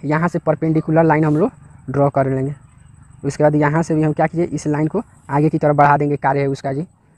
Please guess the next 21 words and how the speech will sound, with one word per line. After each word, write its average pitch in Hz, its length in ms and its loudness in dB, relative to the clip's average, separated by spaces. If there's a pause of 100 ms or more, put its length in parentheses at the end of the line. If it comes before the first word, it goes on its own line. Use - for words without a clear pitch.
(140)
क्यों 160 180 2
बढ़ाएं 143 300 2
उसको 151 320 -2
बताएंगे 131 360 -2
आगे। - 200 -6 (600)
ये 147 80 -2
वाला 147 120 4
जो 151 140 2
भी 165 80 4
लाइन 156 180 2
है 190 120 -4 (420)
आगे 143 180 -2
बढ़ा 143 200 2
लेंगे 147 260 -2
जी। 170 100 -8 (1080)
उसके 135 280 -4
बाद 135 220 0
यहाँ 143 240 0
से 143 100 -6
ध्यान 135 200 -2
दीजिएगा 127 260 -8